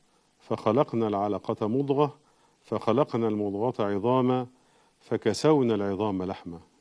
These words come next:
دول الأربعة اللي هم فيهم الحرف العطف الفاء. "ثم أنشأناه خلقاً آخر"، دي المرحلة الثالثة.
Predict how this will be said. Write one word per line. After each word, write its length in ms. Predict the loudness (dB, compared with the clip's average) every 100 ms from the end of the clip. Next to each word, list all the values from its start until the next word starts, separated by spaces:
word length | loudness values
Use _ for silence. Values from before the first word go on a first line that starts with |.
| -10
دول 260 | -4 -2
الأربعة 580 | -2 0 4 6 4 0 -6
اللي 140 | -4
هم 260 | -2 0 -2
فيهم 360 | -2 -2 -2
الحرف 480 | -4 -2 -2 -2 -4
العطف 380 | -2 -2 -2 -4
الفاء. 440 | -6 -2 0 0 -4 -20 -20 _ _ _ _ _ _ _ _ _ _ _ _ -6
"ثم 380 | 2 6 6
أنشأناه 640 | 4 2 0 0 0 0 -2
خلقاً 580 | -4 -4 -4 -4 -4 -2
آخر"، 220 | -2 -2
دي 80 | -2
المرحلة 340 | -2 -2 -2
الثالثة. 420 | -2 -12 -14 -20